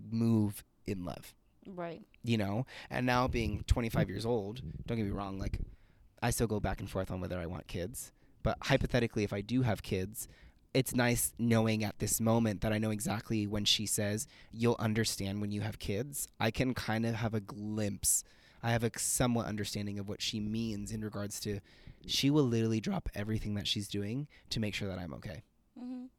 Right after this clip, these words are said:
Speaker 1: Like, she may not be doing okay, but she'll find it inside of herself to, like, pass on that love until I feel good.
Speaker 2: Right.
Speaker 1: You know? So it's, it's a fascinating situation where with tough love, you find yourself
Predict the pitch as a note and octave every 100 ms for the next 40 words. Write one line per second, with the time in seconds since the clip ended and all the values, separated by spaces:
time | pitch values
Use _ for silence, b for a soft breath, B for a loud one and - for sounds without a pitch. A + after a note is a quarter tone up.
0 | _ - A2+ - - G#3+ C#3 G#2 F2 F2+
1 | C2 C#2 - D#2 - b b - A2 -
2 | B2+ - - G#2+ G2+ G2+ G#2 G2+ - -
3 | G#2+ A2 G#2 - B2 A#2 - - F#2 F2+
4 | B B B - A#2 G#2 - - A2+ G#2
5 | - G#2+ G2+ F#2+ G2 G2 B2+ C#3 A#2+ -
6 | - G#2 - C#2+ C2+ - - b b -
7 | F#3+ F3 D#3+ E3 - B2+ A2 G#2+ B2+ B
8 | B B - - B2 A2+ - - _ -
9 | - - - - C3 - B2+ C3+ B2+ B2+
10 | B2 C3+ B2+ A#2+ A2+ - A2+ A2+ A2+ -
11 | A#2 A2 G#2 G#2+ G#2 G2+ G#2+ - - A#2
12 | - G#2+ A2 G#2+ G2+ - b b b A#2+
13 | A#2 A#2 A2+ - A2 A2+ A2+ A2 - G#2+
14 | G2 G2 - -